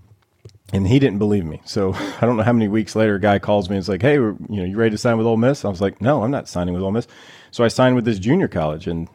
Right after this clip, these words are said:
I mean, Ole Miss was kind of upset, I think, for a couple years, but they ended up signing me and I didn't go. But anyway, all that to say, a junior college coach was like,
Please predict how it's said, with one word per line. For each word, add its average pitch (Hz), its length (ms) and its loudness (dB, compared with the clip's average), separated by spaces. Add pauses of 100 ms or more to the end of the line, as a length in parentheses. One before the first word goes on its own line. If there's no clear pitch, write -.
(100)
I 85 40 -6
mean, 90 140 -2
Ole 113 120 0
Miss 120 180 2
was 92 120 -10
kind 107 200 0
of 85 60 -6
upset, - 540 -2 (300)
I - 120 -2
think, 95 300 -6
for 92 240 -6
a 101 100 -8
couple 90 280 -6
years, 85 260 -6
but 101 160 -8
they 95 140 -2
ended 90 220 0
up - 120 -20
signing 82 340 -4
me 92 160 -2
and 87 100 -2
I 85 60 -2
didn't 85 260 -6
go. 85 220 -4
But 85 240 -8 (100)
anyway, 113 340 0 (300)
all 165 180 4
that 160 180 2
to 107 80 -8
say, 95 360 -2 (640)
a 101 80 0
junior 143 300 2
college 101 400 2
coach 110 280 -2
was 98 140 -6
like, 95 180 0